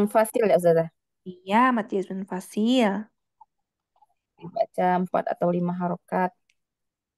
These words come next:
Speaker 2: Mm-mm.
Speaker 1: Innahum, eh, hunna, hun-, eh, hunna,
Speaker 2: Hunna?
Speaker 1: idhom bi hunna, tingkatan hunna akmal matakun.
Speaker 2: Mm-mm,
Speaker 1: Tingkatan
Speaker 2: hunna
Speaker 1: hunna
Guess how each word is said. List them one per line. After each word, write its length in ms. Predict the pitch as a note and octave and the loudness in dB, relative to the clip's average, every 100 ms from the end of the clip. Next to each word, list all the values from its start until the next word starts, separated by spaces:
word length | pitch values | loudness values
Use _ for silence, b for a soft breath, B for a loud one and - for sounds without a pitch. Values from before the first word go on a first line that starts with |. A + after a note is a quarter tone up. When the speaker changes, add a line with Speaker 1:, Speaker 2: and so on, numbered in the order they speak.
| G3 | -16
Speaker 2:
Mm-mm. 640 | F#3+ G3+ F#3+ G3 A3+ C4+ | -12 -6 -4 -2 -2 0
Speaker 1:
Innahum, 1120 | F#3+ G3+ G3 G3 G3 G3 F#3+ F#3 F3+ F3+ G#3+ C4 - _ - - _ _ _ _ _ _ - | 0 0 0 -2 -2 -2 -2 0 0 0 0 -2 -4 _ -20 -20 _ _ _ _ _ _ -8
eh, 280 | - F3 F3 F3 | 0 2 2 2
hunna, 640 | F#3+ F#3+ F#3 F#3 F3+ F#3 _ _ _ _ _ - F3 | 0 2 0 0 0 -4 _ _ _ _ _ -8 -2
hun-, 520 | F3+ F#3 F#3 F#3 F3+ _ _ _ _ _ _ _ _ D#3 | 0 0 0 -2 -4 _ _ _ _ _ _ _ _ -16
eh, 280 | - D#3 D3+ _ _ _ _ _ _ _ F#3 | -12 -12 -14 _ _ _ _ _ _ _ -2
hunna, 200 | F#3 F#3+ | 2 4
Speaker 2:
Hunna? 420 | F#3 F#3 F#3+ B3 F#3 | 6 4 4 2 2
Speaker 1:
idhom 280 | F3 F#3 F#3+ | 2 2 2
bi 60 | F#3 | 2
hunna, 320 | F#3+ F#3 F3+ F#3 F#3+ G#3 A3 - | 2 2 2 2 2 2 0 -2
tingkatan 500 | F3+ F3+ - - F3+ F#3+ | 2 2 2 0 2 2
hunna 220 | F#3+ F#3 - | 2 2 0
akmal 340 | - F#3 F3+ F#3 | -2 0 0 2
matakun. 520 | F3+ - F3 - F#3+ F3 E3 _ _ _ _ _ G3 | 0 -2 -6 0 0 0 -4 _ _ _ _ _ -8
Speaker 2:
Mm-mm, 120 | G3+ G3+ | -6 0
Speaker 1:
Tingkatan 340 | G#3+ A3+ G3+ F3 | 4 4 4 4
Speaker 2:
hunna 100 | G3 | 2
Speaker 1:
hunna 200 | F3+ | 2